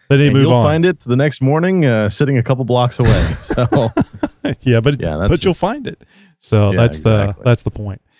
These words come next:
Speaker 1: Anyway, uh, so, uh, yeah, we, we want all of you guys to keep your, keep your Jeeps and, uh, continuing listening to the show. That gives you reason to listen to the show. But you
Speaker 2: Yeah,
Speaker 1: don't,
Speaker 2: there you
Speaker 1: but
Speaker 2: go.
Speaker 1: of course you don't have to be a Jeep owner, uh, or a real Jeep owner to listen to the show. Uh, so let's get to our reviews, Josh, 'cause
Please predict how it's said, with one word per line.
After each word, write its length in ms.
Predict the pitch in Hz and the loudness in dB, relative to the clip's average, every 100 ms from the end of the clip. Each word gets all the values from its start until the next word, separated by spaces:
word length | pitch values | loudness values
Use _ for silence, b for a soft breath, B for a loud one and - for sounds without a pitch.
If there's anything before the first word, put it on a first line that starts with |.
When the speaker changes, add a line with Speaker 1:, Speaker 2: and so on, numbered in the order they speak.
| _ _ | _ _
Speaker 1:
Anyway, 480 | 220 269 120 104 113 | 0 2 4 2 0
uh, 340 | 117 117 113 117 | 0 2 2 0
so, 360 | - 123 120 | 0 2 4
uh, 300 | 113 113 117 143 | 4 4 2 0
yeah, 160 | 185 | -2
we, 100 | 160 | 0
we 400 | 208 175 160 175 | -2 -2 -2 0
want 180 | 202 165 | 0 0
all 200 | 113 120 | 2 2
of 80 | 107 | 0
you 100 | 107 | 0
guys 300 | 104 104 101 | 0 0 0
to 160 | - 107 | -2 -2
keep 260 | 113 - | -2 -2
your, 300 | 98 98 90 _ | -2 -2 -4 _
keep 220 | - 120 | -2 0
your 100 | 107 | 0
Jeeps 460 | 101 110 120 - - | 0 0 -2 -2 -4
and, 260 | 110 104 104 | -2 -2 0
uh, 140 | 104 | 0
continuing 500 | 117 107 143 165 110 | -2 -4 -4 -2 0
listening 340 | 110 127 127 120 | 0 -2 -4 -2
to 100 | 110 | -2
the 80 | |
show. 240 | 107 123 107 | 2 2 2
That 100 | 135 | 0
gives 220 | 175 147 | 0 2
you 100 | 143 | 2
reason 400 | 143 226 170 120 | 4 2 2 2
to 60 | 127 | 2
listen 260 | 127 131 | 0 2
to 80 | 123 | 2
the 80 | 104 | 2
show. 340 | - 98 95 b b b | 2 0 0 b b b
But 140 | 160 262 | -2 2
you 40 | |
Speaker 2:
Yeah, 40 | - | 2
Speaker 1:
don't, 80 | |
Speaker 2:
there 80 | 131 | 2
you 140 | 95 143 | 0 0
Speaker 1:
but 60 | |
Speaker 2:
go. 60 | - | 0
Speaker 1:
of 60 | |
course 220 | - 185 160 | 0 0 0
you 60 | |
don't 120 | 117 | 0
have 80 | 98 | -2
to 60 | 104 | -4
be 140 | 98 | -4
a 40 | 98 | -4
Jeep 280 | 92 101 101 | -4 -6 -4
owner, 320 | 101 120 - | -2 -4 -4
uh, 200 | 107 107 | -2 -2
or 220 | - 113 101 | 0 2 2
a 20 | |
real 200 | 117 147 | 2 0
Jeep 220 | 104 98 | 0 -2
owner 200 | 98 104 | -4 -4
to 120 | - | -8
listen 280 | 98 92 107 | -10 -10 -16
to 80 | - | -18
the 100 | 110 | -18
show. 260 | - 104 - _ _ _ _ - | -18 -20 -20 _ _ _ _ -2
Uh, 320 | 135 139 135 | 2 2 2
so 140 | 175 | 0
let's 220 | 170 269 - | 0 -2 -2
get 180 | 233 220 | -2 2
to 140 | 170 | 2
our 160 | 143 165 | 4 4
reviews, 800 | 120 95 113 175 240 151 101 95 | 2 0 2 4 4 4 2 2
Josh, 500 | 107 101 107 147 - | 2 2 2 0 0
'cause 340 | 120 104 | 0 0